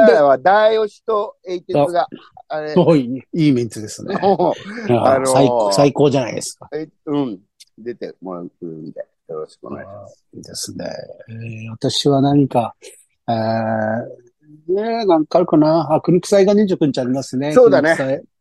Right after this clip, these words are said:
Speaker 1: うん。
Speaker 2: これなんかもう一個ライブあって掛け持ちなんですよね。
Speaker 1: あ、この日？
Speaker 2: はい。
Speaker 1: あ、そう。
Speaker 2: そうなんですよ。あと何があったっけな。あとなんか根津さんとのそうだ、二人会が、
Speaker 1: あ、言ってたね。
Speaker 2: えー、
Speaker 1: 九月だっけ。
Speaker 2: 九月の六日だっけな。
Speaker 1: うん。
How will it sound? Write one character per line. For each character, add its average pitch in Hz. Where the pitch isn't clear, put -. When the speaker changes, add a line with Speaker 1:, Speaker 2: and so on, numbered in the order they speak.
Speaker 1:
う 160
ん。 -
Speaker 2:
こ 190
れ 180
な 185
ん -
か 156
も 180
う -
一 214
個 160
ラ 139
イ 135
ブ 135
あ 135
っ -
て 127
掛 123
け 170
持 185
ち 190
な 160
ん -
で -
す 113
よ 107
ね。 107
Speaker 1:
あ、 160
こ 170
の 175
日？ 196
Speaker 2:
は 120
い。 -
Speaker 1:
あ、 190
そ 180
う。 -
Speaker 2:
そ -
う 131
な 113
ん 113
で -
す -
よ。 95
あ 151
と 123
何 139
が 110
あ -
っ 104
た -
っ -
け -
な。 107
あ 156
と 135
な 156
ん 165
か 170
根 165
津 180
さ 247
ん 226
と 233
の 196
そ 151
う -
だ、 120
二 135
人 180
会 185
が、 185
Speaker 1:
あ、 185
言 175
っ -
て 196
た 143
ね。 170
Speaker 2:
え -
ー、 -
Speaker 1:
九 170
月 151
だ 226
っ -
け。 -
Speaker 2:
九 165
月 -
の 131
六 151
日 208
だ 202
っ -
け -
な。 -
Speaker 1:
う 170
ん。 -